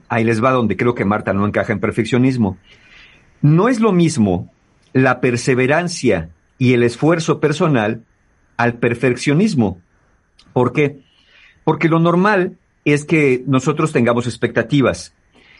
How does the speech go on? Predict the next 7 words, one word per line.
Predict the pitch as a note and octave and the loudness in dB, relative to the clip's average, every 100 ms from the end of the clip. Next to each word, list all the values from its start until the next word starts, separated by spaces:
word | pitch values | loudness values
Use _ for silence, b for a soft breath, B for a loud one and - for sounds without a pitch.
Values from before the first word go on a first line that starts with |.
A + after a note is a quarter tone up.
| b | b
A | E3+ | -2
veces | E3 F#3+ G#3+ E3 | 0 0 0 -2
expectativas | - C3 C3 B2+ D#3 E3+ E3+ | -2 -2 -2 0 0 0 0
y | A#2+ | 2
metas | C3+ C3 D3 C#3+ B2+ | 2 2 -2 -2 0
muy | A#2+ C3+ D#3 D#3 | 2 4 2 0
altas, | G3 - G2+ F#2+ - | -2 -2 -2 -4 -10